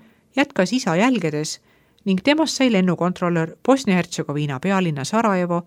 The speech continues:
rahvusvahelises lennujaamas. Mehida oli Antoni noorepõlve armastus.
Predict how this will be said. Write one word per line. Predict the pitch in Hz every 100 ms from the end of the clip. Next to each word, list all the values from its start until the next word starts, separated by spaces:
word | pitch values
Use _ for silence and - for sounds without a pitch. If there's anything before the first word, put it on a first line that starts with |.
| _ _
rahvusvahelises | - 165 190 196 - 156 143 160 180
lennujaamas. | 143 131 131 131 131 131 - _ _ _ _ _ _ _ _ _ _ _ _ _ _ _ _ _ -
Mehida | 214 - 320 339
oli | 247 185
Antoni | 220 214 160
noorepõlve | 156 175 170 143 131
armastus. | 135 135 123 - - -